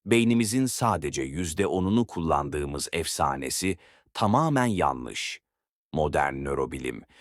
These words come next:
beynimizin her bölgesinin bir işlevi olduğunu ve gün boyunca sürekli aktif olduğunu gösteriyor. Düşüncelerimiz, duygularımız,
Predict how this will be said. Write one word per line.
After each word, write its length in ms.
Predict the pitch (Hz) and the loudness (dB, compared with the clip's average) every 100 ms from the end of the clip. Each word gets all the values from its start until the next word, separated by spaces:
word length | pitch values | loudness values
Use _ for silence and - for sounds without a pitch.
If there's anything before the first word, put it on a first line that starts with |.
| - - | -20 2
beynimizin 520 | 117 120 127 117 151 | 4 6 4 2 0
her 400 | 127 165 185 156 | 0 0 0 2
bölgesinin 680 | 117 113 95 - 87 92 85 | 2 4 2 -2 -2 -2 0
bir 160 | 90 - | -2 -4
işlevi 440 | 90 - 85 76 | -6 -2 -2 0
olduğunu 640 | 67 69 65 71 67 76 76 | 0 -2 -2 -4 -4 -4 -2
ve 100 | 78 | -2
gün 340 | 90 104 92 | 0 0 2
boyunca 460 | 82 76 73 82 82 | 0 0 -2 -4 -4
sürekli 460 | - 107 87 95 | 0 0 0 0
aktif 400 | 76 82 - - | 0 0 -4 -2
olduğunu 500 | 80 71 69 76 98 | 0 0 -2 -2 0
gösteriyor. 800 | 104 87 - - 64 58 53 50 - _ _ _ _ _ _ _ | 0 0 -2 -6 -6 -6 -8 -8 -14 _ _ _ _ _ _ _
Düşüncelerimiz, 1000 | 90 80 95 80 73 73 71 73 104 113 - | -6 -2 0 0 0 -2 -4 -4 -6 -8 -6
duygularımız, 840 | 87 85 85 80 76 69 85 110 | -2 0 0 -2 -2 -2 -4 -4